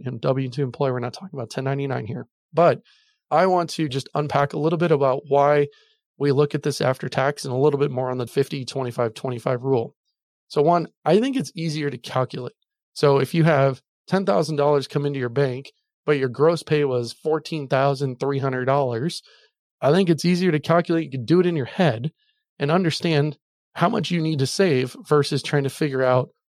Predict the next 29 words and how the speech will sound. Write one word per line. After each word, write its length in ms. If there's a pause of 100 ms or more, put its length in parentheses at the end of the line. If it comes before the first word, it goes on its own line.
(140)
your 120
gross 360
paycheck 560 (320)
and 120
saving 360
a 60
different 340
percentage. 640 (160)
Let's 200
say 140
that 140
was 240
twenty 240
percent. 400 (360)
It's 220
easier 280
to 120
talk 260
about 300 (260)
twenty-five 600
percent 440
of 180
your 120
take-home 560
pay. 320 (320)
And 140
to 40
be 160
honest, 480